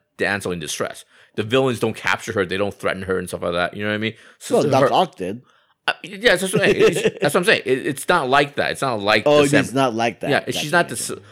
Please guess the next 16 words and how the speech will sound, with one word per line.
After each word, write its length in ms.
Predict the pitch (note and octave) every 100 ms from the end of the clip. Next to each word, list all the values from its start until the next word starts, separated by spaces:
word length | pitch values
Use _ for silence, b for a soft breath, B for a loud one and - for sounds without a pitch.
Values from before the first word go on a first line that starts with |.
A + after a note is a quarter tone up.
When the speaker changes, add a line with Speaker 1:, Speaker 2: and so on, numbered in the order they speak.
| b
Speaker 1:
focal 340 | - E3+ D#3+
point 360 | D3 - B2+ - -
of 200 | A2 G2+
the 100 | F#2
villain's 340 | G#2 G#2+ F2+
plot 400 | - - G#2+ -
or 180 | F2+ F2+ B B
a 40 |
focal 300 | - C#3+ C#3
point 160 | C3+ B2
of, 140 | F#2
of 240 | - G2 F2+
her 160 | G#2
being 260 | F#2+ G2+ F#2
in 60 | E2
danger. 340 | F#2 F2 -